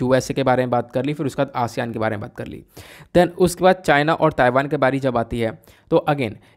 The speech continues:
यहाँ पर एक इंटेंस नेगोशिएशन हम लोग कर रहे हैं चाइना के साथ में। हमारे पीवी नरसिम्हा राव जी यहाँ पर चाइना विजिट करते हैं सितंबर नाइनटीन नाइंटी थ्री में, और जो ये दोनों साइड हैं,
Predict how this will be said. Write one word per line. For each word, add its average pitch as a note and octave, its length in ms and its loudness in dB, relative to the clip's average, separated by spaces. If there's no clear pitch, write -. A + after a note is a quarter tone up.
यहाँ D3 180 4
पर E3+ 160 4
एक F3+ 220 -2
इंटेंस D#3 440 -2
नेगोशिएशन C#3+ 520 -2
हम C3+ 100 -4
लोग D3 140 0
कर C3 100 2
रहे C3 80 -4
हैं D3 60 -4
चाइना A#2+ 300 -2
के A2+ 80 -8
साथ G#2 280 -10
में। - 120 -12
हमारे C#3 240 4
पीवी D#3 260 -2
नरसिम्हा D3+ 380 0
राव C#3+ 200 4
जी D3 100 -2
यहाँ C3 180 -2
पर C#3+ 120 0
चाइना C3 280 -4
विजिट B2+ 300 -4
करते C3+ 260 -4
हैं C#3 140 -2
सितंबर C3 520 -4
नाइनटीन B2 260 -6
नाइंटी B2+ 240 -2
थ्री C#3 180 -2
में, C#3+ 200 0
और E3 220 4
जो F3 120 0
ये F3+ 140 0
दोनों D#3 280 2
साइड B2+ 300 -2
हैं, G#2 160 -10